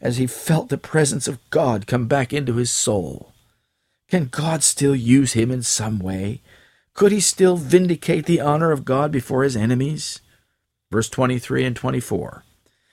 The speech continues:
"Then the lords of the Philistines gathered them together, for to offer a great sacrifice unto Dagon their god,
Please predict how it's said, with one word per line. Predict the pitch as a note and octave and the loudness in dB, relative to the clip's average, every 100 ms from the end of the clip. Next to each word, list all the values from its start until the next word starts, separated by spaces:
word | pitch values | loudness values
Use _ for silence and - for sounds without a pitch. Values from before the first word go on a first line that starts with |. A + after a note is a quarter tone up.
| _ | _
"Then | G#2+ B2+ | 0 2
the | B2 | 4
lords | C3 C3+ C3 | 6 4 2
of | C3 | -4
the | |
Philistines | - D3+ A#2+ - B2+ B2+ A#2+ | -2 0 0 0 0 0 -2
gathered | A#2+ B2 B2+ A#2+ | 0 0 2 0
them | B2+ | 0
together, | B2 A2+ A#2 F#2+ D#2+ D#2 - - | -2 0 0 0 -4 -10 -18 -4
for | A2+ | 0
to | A2 - | 0 0
offer | B2+ C3 C3 B2 | 0 0 2 0
a | |
great | F2 G2+ D#3 E3 | 2 2 2 2
sacrifice | D#3 D3 A2+ G#2 A2 A#2 - | -2 -2 -2 0 2 2 0
unto | A#2+ A2+ | -2 -4
Dagon | G#2+ C3 C#3+ C3+ | -2 0 0 -2
their | C3 C3 | -2 -2
god, | G#2 A#2 G#2+ D2+ C#2+ | -2 -2 -2 -4 -8